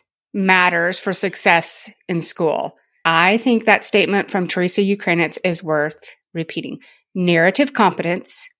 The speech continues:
matters for success in school. In school,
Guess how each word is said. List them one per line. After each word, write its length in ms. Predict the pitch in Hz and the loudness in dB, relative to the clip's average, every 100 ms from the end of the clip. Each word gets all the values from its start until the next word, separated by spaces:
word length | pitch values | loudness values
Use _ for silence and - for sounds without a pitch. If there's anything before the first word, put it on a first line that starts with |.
| _ | _
matters 540 | 208 180 165 175 202 202 | -2 2 4 4 2 -2
for 100 | 180 | -6
success 640 | - - - 175 156 - - | -4 -4 -2 0 0 -2 -6
in 140 | 165 | -6
school. 480 | 170 - 160 165 - _ _ _ _ _ | -4 -4 -4 -4 -10 _ _ _ _ _
In 240 | 214 214 269 | 2 4 2
school, 640 | - 339 208 - 240 | 0 2 2 2 -4